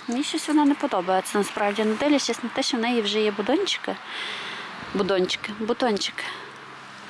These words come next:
То мені не дуже подобається її вигляд.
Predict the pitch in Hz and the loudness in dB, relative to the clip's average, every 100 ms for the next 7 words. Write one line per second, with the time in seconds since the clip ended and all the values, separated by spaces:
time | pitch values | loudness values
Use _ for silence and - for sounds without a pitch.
0 | - - - - - - - - - - | -12 -12 -12 -12 -12 -14 -14 -14 -16 -8
1 | - 233 226 226 254 285 285 277 269 285 | 0 2 4 6 8 8 8 6 0 -2
2 | 285 277 277 277 269 - 269 277 220 196 | 2 2 2 0 0 0 2 4 4 2
3 | - - | -6 -8